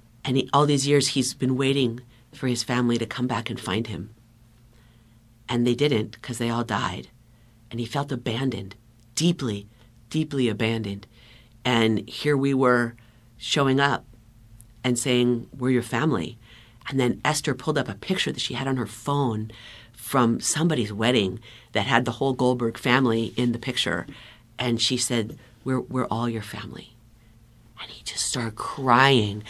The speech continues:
And then his daughter comes over and they start hugging and crying. And Esther and I are just like, "Oh my God,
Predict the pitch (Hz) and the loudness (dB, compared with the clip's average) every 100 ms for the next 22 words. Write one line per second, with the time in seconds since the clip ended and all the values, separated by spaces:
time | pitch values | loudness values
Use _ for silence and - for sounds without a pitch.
0 | - - 139 135 131 113 120 - 160 165 | -10 2 6 8 8 4 2 6 8 8
1 | 165 156 165 156 139 127 117 - - - | 6 4 4 6 6 6 4 0 -8 0
2 | 123 - 120 - 175 175 180 147 117 104 | 4 8 6 8 8 10 10 10 8 4
3 | - 160 165 170 156 135 120 - - - | 2 8 10 10 8 6 4 2 -10 -12
4 | - - - - 147 - 160 127 127 143 | -14 -14 -6 0 4 6 8 8 6 2
5 | 113 127 - - - - 175 214 185 262 | 0 -2 -4 -16 -2 0 8 10 10 8
6 | 160 165 151 | 6 6 4